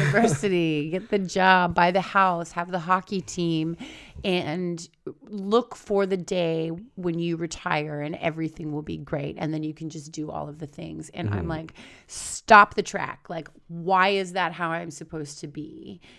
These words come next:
Speaker 1: in any way?" And I take that approach with business as well. So, like, my, m-, my approach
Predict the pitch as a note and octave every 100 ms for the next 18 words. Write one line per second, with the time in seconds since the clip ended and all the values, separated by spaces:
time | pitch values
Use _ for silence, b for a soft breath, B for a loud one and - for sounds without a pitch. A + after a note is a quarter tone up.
0 | B - F#3 F3+ F3+ E3+ G#3 F3 - F3
1 | F3 G3+ - G3 - F3+ E3 - D#3+ -
2 | E3 - E3+ E3+ E3 E3+ F3+ A#3 F3 -
3 | G3 G3 F#3 G3+ D4+ D#4+ _ _ A3 -
4 | - - - F#3+ C4 D4 - G3+ C#4+ -
5 | -